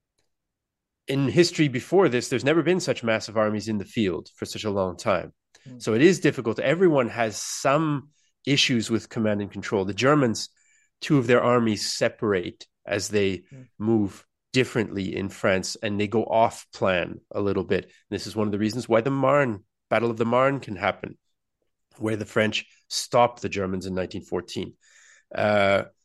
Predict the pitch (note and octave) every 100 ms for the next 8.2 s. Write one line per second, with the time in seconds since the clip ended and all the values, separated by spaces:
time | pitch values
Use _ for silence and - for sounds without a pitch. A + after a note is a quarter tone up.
0 | _ _ _ - A#2+ A#2+ A2+ C3 - D3
1 | A#2+ - C3 A#2+ B2+ - B2+ A2+ - C#3+
2 | C#3+ C3 - A#2+ A2 A2+ B2+ - _ _
3 | _ _ _ - G#2+ A#2+ A#2 A#2 F2 -
4 | - _ - G#2 G2 - - F2+ - F2+
5 | F2+ F2 - - F2+ - - - _ _
6 | _ C#3 - C#3+ F3 - E3+ D#3+ - D#3
7 | - E3 - F#3 G3+ A#2+ A2+ G2 G#2 F#2+
8 | F2 -